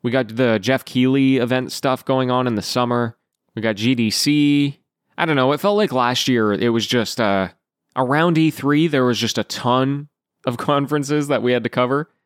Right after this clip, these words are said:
And then the rest of them were pretty scattershot around the year. Because, you know, publishers just started to do their own thing when covid hit. They didn't even know what the heck they were doing, let alone shoving it into E three, which I guess at that point didn't exist. E three didn't happen last year.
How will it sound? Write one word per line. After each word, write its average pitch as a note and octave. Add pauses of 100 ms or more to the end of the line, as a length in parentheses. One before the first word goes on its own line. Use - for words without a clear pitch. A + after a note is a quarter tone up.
(240)
And D3
then D3+
the D3
rest D#3+
of D3+
them C#3
were B2
pretty B2+
scattershot A#2+
around G#2
the G#2
year. G#2 (320)
Because, G#3
you B3
know, G3
publishers G#3
just F3+
started F3+
to D3
do D3
their C3
own B2+
thing C3+
when F#2
covid G#2+
hit. F#2 (340)
They D3
didn't C#3
even A2+
know A2
what G#2
the G#2
heck G#2
they G#2
were G2
doing, A2
let G#2
alone G2
shoving G#2
it G2
into G2
E G2
three, G#2 (360)
which C3
I B2
guess A#2+
at G#2+
that A2
point G#2+
didn't G#2
exist. G2 (320)
E A2+
three G#2+
didn't G2
happen G2
last F2
year. F2